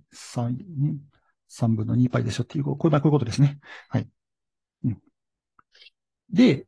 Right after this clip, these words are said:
えっと、二乗だと。うん。まあ、こういう形でその一の三乗根をかけるってことは皆さんご存知ですよね。で、まあ、だからこれを使って、えっと、部分分数展開してあげればいいということになります。で、それをやると、だからその一マイナスX、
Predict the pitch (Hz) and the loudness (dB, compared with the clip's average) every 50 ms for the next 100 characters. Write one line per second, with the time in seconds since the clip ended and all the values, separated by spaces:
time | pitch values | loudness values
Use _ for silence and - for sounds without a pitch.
0 | - - 139 135 131 - _ _ _ _ - 135 131 131 135 135 123 120 117 113 | -2 0 0 0 0 -2 _ _ _ _ 0 2 2 4 4 4 4 4 0 -4
1 | 107 - - - - _ _ _ _ _ _ _ - 156 131 117 - 196 165 160 | -6 -8 -12 -20 -20 _ _ _ _ _ _ _ -6 -6 -6 -6 -4 -4 -2 0
2 | - 175 165 160 - 151 139 151 147 - - 143 139 - 143 127 - 127 123 123 | 2 2 2 2 2 0 0 0 -2 0 0 -2 0 0 -2 0 0 0 -2 -2
3 | 120 117 113 - - - 117 110 - 127 123 - 226 220 131 123 - 113 110 107 | -6 -10 -12 -12 -10 -10 -10 -8 -10 -12 -8 -6 -4 -4 -4 -4 -6 -8 -10 -8
4 | 117 113 117 110 107 107 - - _ _ _ _ - - - - _ _ _ _ | -8 -6 -6 -8 -8 -12 -14 -16 _ _ _ _ -20 -20 -20 -20 _ _ _ _
5 | - 139 - - - - - - _ _ _ - - _ - 233 226 220 196 185 | -8 -8 -8 -10 -16 -18 -20 -20 _ _ _ -20 -12 _ -2 2 2 2 2 2
6 | - 156 143 - 202 220 214 - - 208 - _ _ - - 233 - 139 - - | 0 -4 -4 -2 -2 -2 -2 -4 -6 -10 -10 _ _ -8 -6 -6 -6 -6 -8 -10
7 | 131 123 - 135 123 123 135 139 135 123 127 127 127 - 135 127 - 131 123 - | -10 -8 -6 -6 -4 0 0 2 2 2 2 0 -2 -2 -4 -4 -2 -2 -4 -4
8 | - 107 - - 120 113 123 117 120 120 117 - - - - - - 120 117 117 | -8 -8 -6 -6 -4 -4 -4 -4 -4 -6 -8 -8 -6 -6 -6 -4 -4 -6 -6 -6
9 | 120 117 - - - - _ _ _ _ _ _ _ _ _ _ _ - 208 214 | -8 -8 -10 -12 -14 -20 _ _ _ _ _ _ _ _ _ _ _ 0 0 0
10 | - 196 190 175 156 135 131 - 123 - 139 131 123 110 147 - - 135 - 202 | 2 2 2 2 2 0 -2 -4 -10 -10 -8 -6 -6 -4 -4 -4 -6 -4 -2 0
11 | 185 156 131 123 123 110 - 135 120 - _ - - - - - 220 202 | 0 2 2 0 0 -2 -4 -6 -10 -10 _ -16 -16 -10 -6 -4 -4 -4